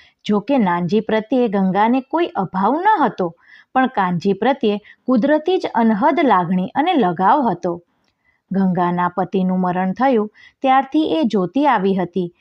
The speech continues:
કે પોતાના પરિવારમાં કાનજીની શી ભૂમિકા છે. નાનજી પણ આ બધું જાણતો જ હતો, છતાં કોઈ દિવસ નહીં ને ગઈકાલે કોણ જાણે કેમ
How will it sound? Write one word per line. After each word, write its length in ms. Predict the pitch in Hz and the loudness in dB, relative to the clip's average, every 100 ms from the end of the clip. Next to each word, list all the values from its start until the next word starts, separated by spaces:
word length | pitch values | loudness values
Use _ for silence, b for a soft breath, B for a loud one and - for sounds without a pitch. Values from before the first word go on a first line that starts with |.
| b b | b b
કે 80 | 240 | -6
પોતાના 540 | 233 202 180 190 190 185 | -2 -2 -2 -2 0 0
પરિવારમાં 720 | 190 190 185 185 185 190 185 | -2 -2 0 0 0 0 -2
કાનજીની 560 | 185 185 190 202 196 190 | 0 0 0 0 0 -2
શી 260 | - 220 | -2 -2
ભૂમિકા 500 | 226 285 302 311 285 | 0 0 0 0 0
છે. 400 | 254 247 185 175 b b b b | 0 -2 -4 -6 b b b b
નાનજી 480 | 190 185 180 175 190 | -2 0 -2 -2 -2
પણ 260 | 180 240 285 | 0 -2 0
આ 140 | 294 | 0
બધું 440 | 233 190 - 202 | 0 -2 -2 -4
જાણતો 500 | 196 190 180 175 294 | -2 -2 -2 -2 0
જ 80 | 339 | 0
હતો, 460 | 285 226 185 180 175 b b b 247 | 0 -2 -2 -6 -6 b b b -6
છતાં 260 | 233 254 247 | -2 -2 -2
કોઈ 240 | 247 294 311 | -2 -2 0
દિવસ 340 | 247 214 208 208 | 0 0 -2 -2
નહીં 360 | 190 185 185 | 0 0 0
ને 140 | 202 269 | 0 -2
ગઈકાલે 600 | 220 233 247 285 277 294 | 0 -2 0 0 0 0
કોણ 460 | - 220 233 311 | -2 -2 0 0
જાણે 320 | 269 269 277 285 | 0 0 0 -2
કેમ 360 | 269 247 202 | -2 -2 -2